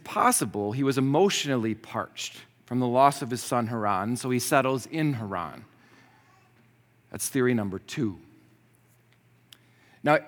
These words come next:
actually, it's possible that both of those things are true, but what I want to explore today is the final theory. And I think there's a lot of evidence in the Bible to suggest that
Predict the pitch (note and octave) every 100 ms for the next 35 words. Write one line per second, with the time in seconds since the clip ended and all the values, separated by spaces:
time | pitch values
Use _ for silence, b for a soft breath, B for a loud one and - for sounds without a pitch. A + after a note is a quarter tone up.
0 | - F3+ G#3 - D#3+ C#3+ - F3+ F#3+ E3
1 | D3+ C#3+ C#3 A2 G#3+ A#3 - C3 C#3 C3
2 | - C#3+ C3 B2 - C#3+ F#3+ G3+ - A2+
3 | A#2+ C#3 D#3+ F3 G3+ G3+ E3+ - - D#3+
4 | C#3 B2+ D#3 D#3+ D3 D3 D3 C3 - D3
5 | C#3+ A2+ - G2+ A1+ - - _ b b
6 | b b b b b b _ _ _ _
7 | - D#3 E3+ G#3 G3 D#3 C#3 D3 E3+ D#3
8 | D3+ C#3+ C3 B2 B2 B2 A#2+ A#2+ B2 -
9 | C3 B2 D3+ C#3 C3+ A#2 -